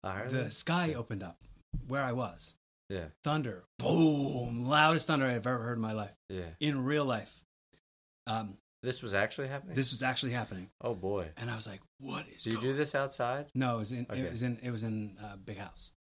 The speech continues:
Speaker 1: Okay.
Speaker 2: Um, so, um, one of the elders stands up and he goes, "Grandmother is, grandmother is calling us outside. Let's go outside."
Speaker 1: Right.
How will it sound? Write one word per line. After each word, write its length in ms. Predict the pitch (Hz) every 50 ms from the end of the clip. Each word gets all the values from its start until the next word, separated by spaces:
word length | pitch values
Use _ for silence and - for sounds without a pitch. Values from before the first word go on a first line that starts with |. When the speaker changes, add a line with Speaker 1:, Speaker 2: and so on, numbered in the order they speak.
| _ _ -
Speaker 1:
Okay. 220 | - 101 87 82 80 -
Speaker 2:
Um, 280 | 120 117 110 107 104 - _ _ _ _ _ _ _ _ _ _ _
so, 440 | - - - 151 135 131 123 113 - - _ _ _ _ _ _
um, 400 | - 120 120 110 107 107 101 - - _ _ _ _ - - 120
one 160 | 120 147 156 156
of 80 | 135
the 140 | 127 139 135
elders 320 | 135 135 123 123 120 113
stands 400 | - - 120 113 113 113 110 -
up 220 | 117 110 107 101 -
and 80 | 107
he 60 | 107 104
goes, 360 | 110 107 101 98 - - - _ _ _ _ _ _ _ _ _ _ _ _ _ _ _ _ _ _
"Grandmother 440 | - 131 135 131 127 123 117 117 113
is, 240 | 110 104 - - - - _ _ _ _ _ _ -
grandmother 340 | 143 139 135 127 120 113 110
is 80 | 110
calling 280 | - - 120 113 113 107
us 120 | 104 - 107
outside. 380 | 98 - - 101 95 90 85 - _ _ _ _ _ _
Let's 60 | -
go 100 | - 120
outside." 360 | 110 104 - 107 98 92 92 - _ _ _ _ _ _ _
Speaker 1:
Right. 240 | - 95 90 85 78